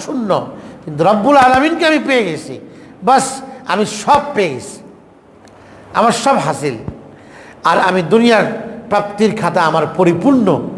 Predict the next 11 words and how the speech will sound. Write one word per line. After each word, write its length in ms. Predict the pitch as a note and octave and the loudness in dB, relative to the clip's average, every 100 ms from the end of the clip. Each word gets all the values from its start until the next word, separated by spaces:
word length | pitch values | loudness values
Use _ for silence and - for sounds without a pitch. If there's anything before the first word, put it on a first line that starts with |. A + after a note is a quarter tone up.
| - - | -12 -8
সব 240 | - D4 - | -2 -2 0
পেয়েছি, 380 | A3 D#3+ - - - - - - - | 0 0 -2 -10 -14 -18 -20 -16 -8
কিন্তু 200 | B3 G#3+ | -2 2
আমি 120 | F#3+ | 4
রব্বুল 260 | F3 C#3+ E3+ | 4 2 2
আলামিনকে 520 | D#3 D#3 F#3 G3 E3+ | 2 2 0 -2 -4
পাইনি, 300 | C#3 B2 - - - - - - - - | -4 -4 -6 -16 -20 -20 -20 -20 -20 -8
তাকে 280 | G#3+ A3 C4 - - - - - - | -2 0 2 0 -6 -14 -16 -14 -2
সন্তুষ্ট 440 | G3 F#3 F3 - | -2 0 -4 -4
করতে 280 | F3 F3+ D#3 | -4 -2 -2
পারিনি, 360 | C#3+ B2+ B2+ | 0 0 -2